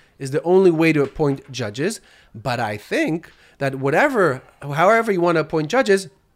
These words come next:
especially because the way that Israeli courts are structured, there needs to be a strong professional, nonpartisan political component in that selection mechanism. And s-,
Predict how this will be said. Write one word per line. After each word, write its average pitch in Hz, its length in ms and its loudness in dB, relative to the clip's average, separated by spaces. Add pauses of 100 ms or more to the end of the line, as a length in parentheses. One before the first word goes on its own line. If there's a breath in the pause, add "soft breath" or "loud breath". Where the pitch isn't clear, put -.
(460)
especially 214 360 -6
because 156 320 -4
the 139 100 -4
way 156 140 0
that 156 140 -6
Israeli 147 380 -4
courts - 420 -8
are 120 200 -10
structured, 202 680 -2 (280 loud breath)
there 147 120 -4
needs 196 220 -2
to 190 60 -2
be 170 140 0
a 160 60 0
strong 175 420 -2
professional, 165 880 -2 (300 soft breath)
nonpartisan 160 920 0
political 143 500 0
component 165 640 0 (300 soft breath)
in 175 260 4
that 143 240 0
selection 139 540 -2 (220 soft breath)
mechanism. 107 720 -6 (560 soft breath)
And 254 580 2
s-, - 120 -8